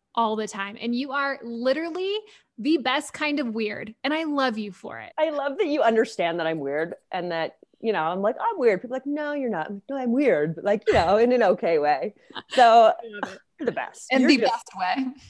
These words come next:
Speaker 1: In the
Speaker 2: You guys
Speaker 1: best
Speaker 2: are the
Speaker 1: way.
Speaker 2: best.
Speaker 1: Okay, before we get into this week's big win over the Patriots and a little Broncos Chiefs talk, first,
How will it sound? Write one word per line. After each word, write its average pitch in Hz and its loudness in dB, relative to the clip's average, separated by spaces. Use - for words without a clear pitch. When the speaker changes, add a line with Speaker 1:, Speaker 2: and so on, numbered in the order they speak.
Speaker 1:
In 285 4
the 277 6
Speaker 2:
You 233 4
guys 190 4
Speaker 1:
best - -12
Speaker 2:
are - -10
the - -10
Speaker 1:
way. - -6
Speaker 2:
best. - -8
Speaker 1:
Okay, 254 4
before 311 4
we 349 6
get 285 2
into 262 4
this 233 0
week's 226 -4
big 233 2
win 226 0
over 214 -2
the 214 0
Patriots 202 -6
and 294 -8
a 359 -10
little 415 -4
Broncos 370 -2
Chiefs - -4
talk, 247 -2
first, - 0